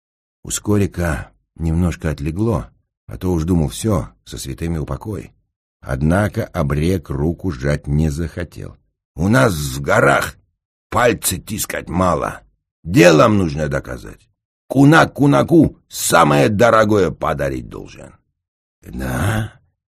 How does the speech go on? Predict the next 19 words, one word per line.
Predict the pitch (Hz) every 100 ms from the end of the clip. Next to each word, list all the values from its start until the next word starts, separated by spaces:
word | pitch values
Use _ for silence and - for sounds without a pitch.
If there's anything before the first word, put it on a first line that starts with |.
| _ _ _
князь | 73 76 65 -
махнул | 71 - 64 60
рукой | 76 - 55
от | 52
плеча. | 64 69 - 52 - _ _ _
«Ну, | - 92 117
проси, | 120 117 107 127
чего | - 117
хочешь. | 110 82 80 - - _ _ _ _ _ -
У | 107
князя | 123 135 147 117 120
душа | 123 - 139 131
как | 127 127
скатерть, | - - 135 113 78 71
белая | 65 71 107 120 120 113
да | 110 104
широкая. | 95 113 117 101 78 55 - _ _
Вот, | - 160 120
гляди, | 80 113 127 135 92